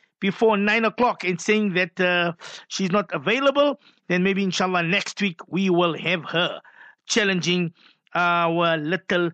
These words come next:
Samiha Muhammad. Let's take our little Samiha. Samiha, are you there, my baby? Assalamu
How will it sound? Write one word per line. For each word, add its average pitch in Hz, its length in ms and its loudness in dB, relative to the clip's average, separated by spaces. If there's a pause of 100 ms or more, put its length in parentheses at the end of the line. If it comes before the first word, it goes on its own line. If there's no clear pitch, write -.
(140)
Samiha 175 600 0
Muhammad. 170 380 -6 (240)
Let's 339 180 0
take 453 260 2
our 320 80 6
little 320 220 2
Samiha. 262 320 0
Samiha, 285 440 2
are 311 80 2
you 277 100 2
there, 294 200 2
my 392 120 2
baby? 226 240 2
Assalamu 247 320 2